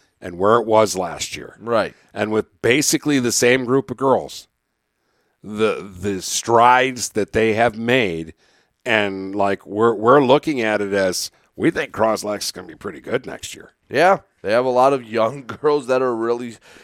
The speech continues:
Speaker 2: really
Speaker 1: I mean,
Speaker 2: solid.
Speaker 1: this is a team that struggled to win a couple of games a year ago and struggled at times to score baskets in games. And now they've won a playoff game.
Speaker 2: Yeah. Yeah.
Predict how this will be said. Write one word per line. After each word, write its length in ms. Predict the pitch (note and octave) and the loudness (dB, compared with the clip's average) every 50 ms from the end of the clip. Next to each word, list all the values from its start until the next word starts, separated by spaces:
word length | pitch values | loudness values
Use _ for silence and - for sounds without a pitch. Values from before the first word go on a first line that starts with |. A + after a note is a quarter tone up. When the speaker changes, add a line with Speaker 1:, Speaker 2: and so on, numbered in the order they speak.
| _ _ _ | _ _ _
Speaker 2:
really 300 | - G#2+ A#2+ C3 C#3 C3+ | -8 -2 0 0 2 2
Speaker 1:
I 40 | A#2 | 0
mean, 80 | G#2+ | 0
Speaker 2:
solid. 520 | G#2 B2+ B2 B2+ C#3 D3+ C3+ G2+ D#2 - - | 2 4 6 6 8 6 4 2 -2 -6 -10
Speaker 1:
this 200 | - C#3 E3+ C#3+ | -6 -4 -4 -2
is 60 | - | -2
a 80 | D3 C3 | -4 -4
team 380 | - - C#3 C#3+ C#3 C3 B2+ A#2 | -2 0 0 2 2 0 -2 -2
that 220 | A#2 A2 G#2 - | -4 -4 -4 -4
struggled 500 | - - - - C3 C3+ C3 C#3 C3+ B2+ - | -8 -6 0 4 4 4 4 4 0 -2 -2
to 60 | A2+ | -2
win 200 | A2+ B2 B2 A#2+ | -2 0 0 0
a 40 | G#2+ | 0
couple 360 | - - C3+ B2+ - B2 A2 | 2 4 4 4 2 0 -4
of 120 | G2 E2 | -4 -4
games 680 | E2 G2 G#2+ A2+ C3 C#3+ C3+ A2+ F#2 F2 E2+ - - - | -4 -4 0 0 2 2 2 0 -2 -6 -8 -10 -10 -10
a 100 | - G#2 | -8 -10
year 300 | G2 F#2 G2+ B2 C#3+ D3 | -8 -4 0 0 4 2
ago 460 | B2+ G#2 E2+ G#2 G2 F#2 F#2+ G2 F#2+ _ _ _ _ _ _ _ _ _ _ _ - | 2 2 0 0 0 2 2 0 -2 _ _ _ _ _ _ _ _ _ _ _ -6
and 580 | C3 A#2+ A2+ A2+ A2 G#2+ G#2+ G#2 G2 G2 F#2+ | -4 -2 -2 -2 -2 -2 -2 -2 -4 -6 -8
struggled 480 | - - - C3+ C3 C#3 C#3 D3 C#3+ B2+ | -8 -2 2 6 6 6 6 4 4 4
at 160 | B2 A2+ - | 4 2 2
times 400 | - B2+ B2+ B2+ B2 A#2+ A#2 - - | 2 2 4 4 4 2 0 -6 -10
to 120 | - F#2 | -4 -2
score 540 | - - - - - - B2 A#2 A#2+ A#2 G#2 | 0 0 0 0 -2 0 4 6 6 6 6
baskets 760 | - G2+ G2 G#2 B2 C#3 - - - - B2 G#2 - - G2+ | 4 0 2 4 4 4 2 0 -2 -4 -6 -4 -4 -8 -10
in 120 | G2+ F#2+ | -10 -14
games. 540 | D#2+ E2 D#2 D2+ - G1+ - - - - - _ _ _ _ _ _ _ _ _ _ _ _ _ _ _ _ - | -14 -14 -14 -14 -14 -16 -16 -16 -18 -18 -18 _ _ _ _ _ _ _ _ _ _ _ _ _ _ _ _ -8
And 720 | - A#2+ A2 G#2+ G#2 G2+ G2 G2 F#2 D2+ E2+ F#2+ F#2 F#2+ | -4 -2 -2 -2 -4 -6 -12 -12 -14 -16 -18 -18 -12 -4
now 220 | G2 G2+ A2 C3 C3+ | 0 2 4 4 4
they've 140 | B2+ B2+ A2+ | 4 2 2
won 200 | A#2+ B2 B2 A2+ | 2 2 2 2
a 20 | |
playoff 380 | - - C3 C#3+ B2+ G2+ - - | 2 4 4 4 4 0 -2 -4
game. 220 | - D#2+ D#2 _ _ _ _ _ _ _ _ | -8 -10 -10 _ _ _ _ _ _ _ _
Speaker 2:
Yeah. 260 | A2 B2 B2 G#2 - - _ _ _ _ _ _ _ _ _ _ _ _ _ _ _ _ _ _ _ _ - G2+ F#2+ - | -4 0 0 0 -2 -4 _ _ _ _ _ _ _ _ _ _ _ _ _ _ _ _ _ _ _ _ -16 -16 -8 -2
Yeah. 180 | D3+ D#3 A#2+ | 0 0 0